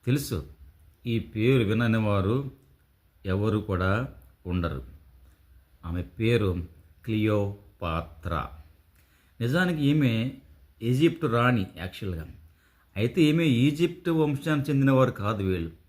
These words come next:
నిజానికి వీళ్ళు గ్రీకులే, గ్రీకు యువరాణి. అలెగ్జాండర్ చనిపోయిన తర్వాత ఆ రాజ్యాలను పంచుకున్నప్పుడు అందులో ఒక సేనాధిపతికి వచ్చింది ఆ ఈజిప్టు, వారి కుమార్తె ఈ క్లియోపాత్రా. చాలా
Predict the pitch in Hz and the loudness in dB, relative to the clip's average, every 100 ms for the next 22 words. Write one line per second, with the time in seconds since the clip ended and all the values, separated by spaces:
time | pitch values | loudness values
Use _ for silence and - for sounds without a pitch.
0 | 110 110 147 131 117 127 104 104 127 156 | -8 -2 0 0 0 2 2 2 2 2
1 | 147 110 - - 92 104 135 147 113 101 | 0 0 -2 -8 -2 0 0 -2 -2 0
2 | 117 113 85 78 - - _ _ _ _ | 0 0 0 -6 -14 -20 _ _ _ _
3 | - _ 87 104 139 120 147 147 147 151 | -20 _ -4 0 2 2 0 2 0 0
4 | 139 127 131 123 110 - 90 87 98 - | 2 0 0 -2 -2 -4 -4 -2 -2 -2
5 | 143 - - _ _ _ _ _ 101 110 | -6 -6 -16 _ _ _ _ _ -2 0
6 | 120 127 156 151 - 104 98 101 95 87 | 0 2 2 2 0 -4 -4 -2 -2 -2
7 | 127 170 - - _ _ _ _ - 120 | -4 -4 -4 -10 _ _ _ _ -4 -2
8 | 170 165 147 139 131 110 120 147 156 147 | 2 2 2 0 0 -2 0 0 0 -2
9 | 135 139 - 127 160 139 110 107 107 - | -2 -2 -4 -2 -2 2 2 0 -4 -6
10 | - 190 - - _ 92 92 104 101 - | -6 -6 -6 -16 _ -4 0 0 -2 -4
11 | 95 104 98 - 113 135 - _ _ 92 | -2 -2 -4 -6 -8 -8 -10 _ _ -14
12 | 85 - 95 107 95 92 87 - 78 - | -14 -6 -4 -2 -4 -4 -4 -6 -10 -10
13 | - - _ _ - 90 98 110 131 156 | -18 -20 _ _ -6 -2 0 2 2 0
14 | 190 | -2